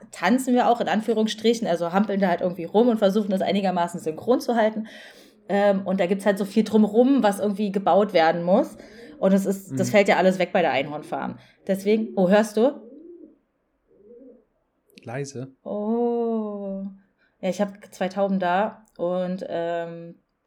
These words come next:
Speaker 2: Oh.
Speaker 1: ich weiß noch nicht so richtig, was sie machen, weil eigentlich sind sie Geschwister. Aber, ähm,
Speaker 2: <laughs>
Speaker 1: sie,
Speaker 2: Ja.
Speaker 1: ja, die, also die eine liegt halt so im Nest und macht ihren Arsch halt hoch, was noch nix heißt. Es ist jetzt nicht zwangsläufig was Sexuelles, aber sie will schon,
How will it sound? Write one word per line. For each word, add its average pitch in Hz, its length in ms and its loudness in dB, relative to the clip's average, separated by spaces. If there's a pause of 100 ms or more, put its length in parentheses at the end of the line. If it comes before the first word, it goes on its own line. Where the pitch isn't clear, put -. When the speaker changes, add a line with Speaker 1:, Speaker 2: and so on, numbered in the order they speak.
(160)
Speaker 2:
Oh. 190 240 -10
Speaker 1:
ich 139 160 -8
weiß 285 240 4
noch 302 60 0
nicht 294 120 -4
so 285 80 -4
richtig, 254 320 -4
was 240 160 0
sie 233 100 -4
machen, 226 360 0
weil 208 100 2
eigentlich 220 220 -2
sind 220 160 -2
sie 208 80 -6
Geschwister. 269 640 -2 (560)
Aber, 220 640 2
ähm, 202 520 4 (260)
Speaker 2:
<laughs> - 260 -18
Speaker 1:
sie, 226 240 0
Speaker 2:
Ja. 240 100 6 (1200)
Speaker 1:
ja, 226 60 6
die, 208 100 -2
also 220 240 0
die 220 160 -6
eine 247 240 2
liegt 269 240 -2
halt 240 160 0
so 220 120 0
im 196 120 -2
Nest 247 400 -2
und 214 220 -2
macht 220 200 -4
ihren 202 120 -4
Arsch 208 300 -6
halt 214 200 -2
hoch, 247 220 6
was 208 160 4
noch 226 180 6
nix 220 240 2
heißt. 170 200 4
Es 180 100 -2
ist 196 80 0
jetzt 190 180 -4
nicht 208 160 -6
zwangsläufig 202 380 -2
was 190 140 -2
Sexuelles, 196 460 -2
aber 180 160 -6
sie 190 200 -6
will 196 200 -4
schon, 208 420 -6